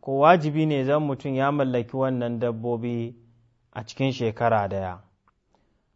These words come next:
Akan haka, idan mutum yana da mai shanu adadi dari, ya saye su, bayan wata tara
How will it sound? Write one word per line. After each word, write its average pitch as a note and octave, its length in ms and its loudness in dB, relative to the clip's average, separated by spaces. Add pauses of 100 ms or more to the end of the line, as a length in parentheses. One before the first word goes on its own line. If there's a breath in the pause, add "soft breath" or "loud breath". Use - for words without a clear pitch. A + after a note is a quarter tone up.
Akan F#3+ 300 4
haka, F3 300 4
idan D3+ 240 2
mutum D3 500 -2 (680)
yana C#3+ 480 6
da A#2+ 120 2
mai A2 280 -4 (220)
shanu D3 960 2 (580)
adadi B2+ 520 2
dari, G#2+ 420 -2 (880)
ya C3 180 2
saye C3 280 0
su, A#2+ 340 -8 (680)
bayan E3+ 800 8
wata D#3+ 380 6
tara C#3 460 8